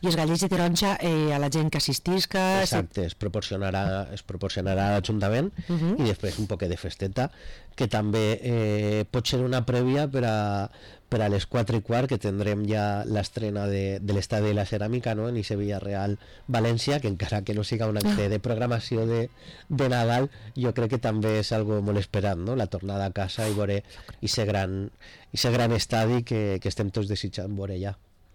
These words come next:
Speaker 1: A més a més, ja si fem ixa bona entrada d'any, ja, eh, lo me-, lo millor de lo millor.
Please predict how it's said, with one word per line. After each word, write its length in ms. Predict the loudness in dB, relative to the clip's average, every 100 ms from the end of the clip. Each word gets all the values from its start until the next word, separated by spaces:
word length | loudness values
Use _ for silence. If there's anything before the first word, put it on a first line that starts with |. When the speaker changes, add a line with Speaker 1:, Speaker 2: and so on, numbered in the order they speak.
| -20 -20 -20 -12 -2
Speaker 1:
A 100 | 0
més 200 | 2 2
a 60 | 2
més, 280 | 0 -2 -8 -10
ja 240 | -2 0 2
si 180 | 0
fem 200 | 0 2 2
ixa 160 | 0
bona 200 | 0 2 2
entrada 360 | 2 2 2 2
d'any, 160 | 2 -2 -6 -18 -20 -20 -20 -20 -6
ja, 340 | 0 2 2 2
eh, 320 | 2 4 4
lo 220 | 4 4
me-, 300 | 4 2 2
lo 160 | 2 2
millor 300 | 4 2 4
de 80 | 2
lo 60 | 2
millor. 260 | 2 2